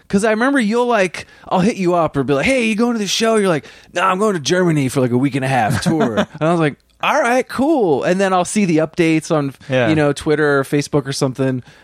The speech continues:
Speaker 1: Uh,
Speaker 2: Well, it's
Speaker 1: what is
Speaker 2: weird.
Speaker 1: that? Why, why Germany?
Speaker 2: Uh, well, um,
Speaker 1: Did
Speaker 2: I'm trying to
Speaker 1: Chamberlain
Speaker 2: remember
Speaker 1: do
Speaker 2: this
Speaker 1: really well all the time there? I
Speaker 2: Well,
Speaker 1: feel like you
Speaker 2: when
Speaker 1: guys
Speaker 2: we
Speaker 1: had
Speaker 2: did
Speaker 1: a
Speaker 2: that Brian Fallon seven inch, the Raise It High seven inch, it's,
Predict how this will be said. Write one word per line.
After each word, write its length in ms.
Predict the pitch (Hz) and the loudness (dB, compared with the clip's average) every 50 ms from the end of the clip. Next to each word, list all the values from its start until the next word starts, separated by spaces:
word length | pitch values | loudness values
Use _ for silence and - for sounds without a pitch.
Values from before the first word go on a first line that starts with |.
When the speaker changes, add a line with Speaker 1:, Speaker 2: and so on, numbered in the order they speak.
| _ - | _ -8
Speaker 1:
Uh, 460 | - 131 131 127 127 123 120 123 123 120 - - - | -4 0 0 2 2 2 2 0 0 -2 -6 -12 -6
Speaker 2:
Well, 120 | - 202 226 | -4 -4 -4
it's 140 | - - 196 | -4 -4 -4
Speaker 1:
what 200 | - 175 202 220 | -2 0 0 2
is 80 | 262 - | 0 0
Speaker 2:
weird. 80 | 240 | 2
Speaker 1:
that? 200 | 247 240 - - 165 | 0 0 0 -2 -2
Why, 360 | 165 202 202 208 220 226 185 | 0 0 0 2 0 0 0
why 240 | 151 165 180 196 185 | 0 0 0 0 0
Germany? 540 | 151 170 190 196 170 139 110 92 87 82 _ _ _ _ _ _ _ _ - | 0 0 0 0 0 0 0 -2 -4 -8 _ _ _ _ _ _ _ _ -6
Speaker 2:
Uh, 260 | - 165 156 156 147 151 | -2 0 0 0 0 0
well, 420 | 143 180 190 196 196 190 156 - - - - - - | 0 0 2 2 0 0 -2 -4 -10 -20 -18 -8 -4
um, 680 | 170 160 151 147 139 131 120 113 107 104 101 101 101 _ _ _ _ _ _ _ _ - | -2 0 0 2 0 0 -2 -2 -4 -4 -6 -10 -14 _ _ _ _ _ _ _ _ -4
Speaker 1:
Did 140 | 143 139 | -4 -4
Speaker 2:
I'm 60 | 120 - | -4 -6
trying 80 | - - | -6 -2
to 60 | 156 | 0
Speaker 1:
Chamberlain 260 | 165 160 160 175 175 185 180 | 0 2 2 2 2 2 2
Speaker 2:
remember 100 | 165 170 | 2 2
Speaker 1:
do 60 | 180 151 | 0 0
Speaker 2:
this 80 | 123 | 0
Speaker 1:
really 240 | 135 151 151 156 147 | 0 0 2 2 2
well 520 | 131 120 113 120 135 160 196 220 240 226 - | 2 0 2 2 2 2 2 0 -2 -4 -4
all 160 | - 180 202 | -2 -2 0
the 100 | 196 214 | 0 0
time 320 | 202 - 214 214 233 262 262 | -2 0 -2 -2 -2 -2 -2
there? 240 | 269 269 294 311 285 - - - - - - - _ - | -4 -4 -4 -6 -6 -8 -12 -20 -20 -20 -20 -20 _ -4
I 100 | - - | -2 0
Speaker 2:
Well, 100 | 190 190 | 2 2
Speaker 1:
feel 60 | 196 | 2
like 120 | 240 175 196 | 0 0 0
you 80 | 233 208 | 0 0
Speaker 2:
when 60 | 214 | 2
Speaker 1:
guys 40 | 320 | 2
Speaker 2:
we 80 | 240 233 | 0 0
Speaker 1:
had 80 | 247 262 | 2 0
Speaker 2:
did 40 | 285 | 2
Speaker 1:
a 140 | 277 269 | 0 0
Speaker 2:
that 100 | 247 180 | -2 -2
Brian 280 | 180 226 214 214 208 180 | -2 0 0 2 0 -2
Fallon 600 | - - 175 170 165 165 160 151 147 143 143 135 | 0 0 0 2 2 2 0 0 -2 -2 -4 -6
seven 320 | - - 139 123 113 120 117 | -4 -2 -2 -2 0 0 -2
inch, 260 | 113 113 110 - - | -2 -2 -4 -6 -6
the 140 | - 120 110 | -6 -4 -2
Raise 300 | 107 117 120 120 107 117 | 0 0 0 -2 -2 -4
It 60 | 107 | -2
High 220 | 110 107 107 101 101 | -2 0 0 0 -2
seven 320 | - 117 104 95 95 98 92 | -2 -4 -4 -4 -4 -4 -4
inch, 400 | 92 92 95 - - - - - | -6 -6 -8 -12 -14 -16 -14 -12
it's, 220 | 117 95 - - | -12 -12 -12 -14